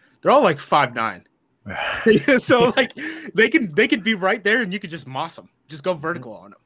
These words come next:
Speaker 1: So that's one of the biggest worries that I have with them, 'cause if it's not J J Watt and Chandler Jones getting into the backfield,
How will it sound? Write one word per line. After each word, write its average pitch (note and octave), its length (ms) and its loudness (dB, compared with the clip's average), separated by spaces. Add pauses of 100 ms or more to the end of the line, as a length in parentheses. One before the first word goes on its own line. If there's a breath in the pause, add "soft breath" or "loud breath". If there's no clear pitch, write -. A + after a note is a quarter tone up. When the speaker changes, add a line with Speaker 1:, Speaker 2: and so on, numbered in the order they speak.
(160)
Speaker 1:
So A#2+ 400 -4 (440)
that's F3 320 -2
one F#3 180 -4
of D#3+ 60 -6
the D3 60 -8
biggest C#3 320 -4
worries B2 260 -4
that G#2+ 120 -6
I A2+ 100 -2
have G2+ 220 -8
with F#2+ 120 -20
them, G#2+ 200 -8
'cause F#2+ 220 -18 (680)
if D3+ 200 0
it's F3+ 180 0
not F3+ 240 2
J D#3+ 200 0
J D#3 160 0
Watt D3 180 -2
and C#3 80 -10
Chandler C#3+ 280 -4
Jones C3 300 -6
getting C#3 160 -6
into C3 160 -10
the A2+ 100 -14
backfield, D#3 640 -4